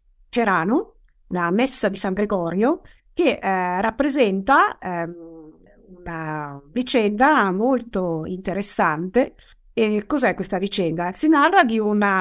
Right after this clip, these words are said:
monaco che era morto con, ehm, senza essere riuscito probabilmente a, come dire, a espiare nei peccati molto grossi che erano relativi probabilmente alla,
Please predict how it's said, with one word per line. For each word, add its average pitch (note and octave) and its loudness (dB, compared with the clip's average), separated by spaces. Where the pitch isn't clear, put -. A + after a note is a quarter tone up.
monaco A#3 0
che G3 -2
era F3 2
morto B3 2
con, G3 0
ehm, E3+ -12
senza C4 2
essere B3 2
riuscito A3+ 0
probabilmente F#3 -2
a, D#3 -2
come E3 -4
dire, D#3+ -2
a - -10
espiare F#3 0
nei D#3 -4
peccati F#3 -2
molto E3 -2
grossi A3+ 0
che A3+ -6
erano F3+ -2
relativi G#3+ 0
probabilmente G3+ 0
alla, D#3+ 0